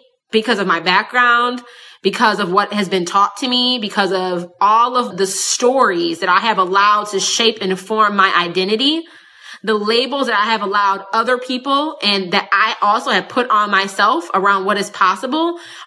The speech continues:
almost, like, incarcerates you. And it can pause you, stall you, and stop you from truly progressing and receiving the abundance that this life and that God has for you.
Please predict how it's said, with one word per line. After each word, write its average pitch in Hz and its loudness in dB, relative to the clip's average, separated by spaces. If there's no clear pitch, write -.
almost, 254 2
like, 214 0
incarcerates 220 -2
you. 98 -8
And 240 4
it 247 2
can 220 0
pause 294 0
you, 269 2
stall 262 0
you, 247 -2
and 214 -2
stop 330 0
you 175 -2
from 240 0
truly 302 2
progressing 247 0
and 214 0
receiving 226 -2
the 202 0
abundance 226 -2
that 202 -2
this 208 -6
life 208 0
and 202 -2
that 190 -4
God 185 2
has 175 -4
for 339 0
you. 107 -6